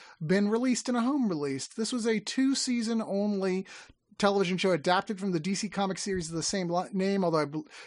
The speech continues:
it probably should have been called Superman and the Legion of Superheroes. Even the Superman logo is incorporated into the show's logo here. It came out in two thousand six, uh, two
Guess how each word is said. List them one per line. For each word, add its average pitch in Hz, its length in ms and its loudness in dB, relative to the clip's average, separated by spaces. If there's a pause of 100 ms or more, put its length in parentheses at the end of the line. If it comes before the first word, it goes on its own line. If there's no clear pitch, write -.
it 175 120 -4
probably 254 240 4
should 175 160 2
have 165 60 -2
been 160 100 0
called 147 220 2
Superman 170 840 2
and 151 240 2
the 143 100 0
Legion 135 340 -2
of 127 80 -4
Superheroes. 131 880 -4 (100)
Even 170 200 -4
the 139 60 -8
Superman 143 420 -4
logo 131 440 -2
is 120 140 -10
incorporated 127 760 -8
into 127 220 -10
the 127 100 -12
show's 131 400 -8
logo 127 480 -8
here. 127 240 -10 (320)
It 190 80 -4
came 262 160 4
out 247 80 4
in 220 60 -2
two 247 100 0
thousand 208 400 2
six, - 460 0 (400)
uh, 160 180 2 (340)
two 226 440 4